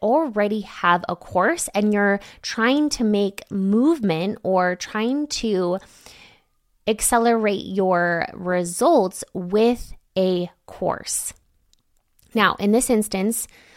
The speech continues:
a course, a traditional course, is something that you can buy on your own. And as a consumer, you can purchase, right? You can watch modules, do the work, right? And get results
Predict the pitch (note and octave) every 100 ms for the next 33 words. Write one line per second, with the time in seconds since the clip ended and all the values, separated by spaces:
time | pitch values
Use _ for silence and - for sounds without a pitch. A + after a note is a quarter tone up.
0 | - - G#3+ - - D4 G#3 F3 F#3+ -
1 | G#3+ - - B3+ A3 D4+ - F4+ F4+ F4+
2 | - - F#3+ D#3 - - - - - -
3 | - - - - G#3+ G#3 A#3+ B3 C#4+ C4
4 | A3 A3 G#3+ - F#3+ F3 F3+ F#3 F#3 G#3
5 | A3 A3+ - - G3 A3 A3 - F3+ E3+
6 | E3 E3+ - - F3+ F3 F3 - - G3
7 | A3 A#3 C#4 C4 G#3 F#3 E3+ F3+ G3 G3
8 | G3+ F#3+ G3 B3+ C#4+ - - - - -
9 | G3 - G#3 F#3+ F3+ E3+ - B3 B3 B3
10 | A#3 A3+ G#3 - F#3 F3 E3 G3+ A#3 A#3
11 | A#3 G3 G3 F#3+ F#3 - G#3 F#3+ F3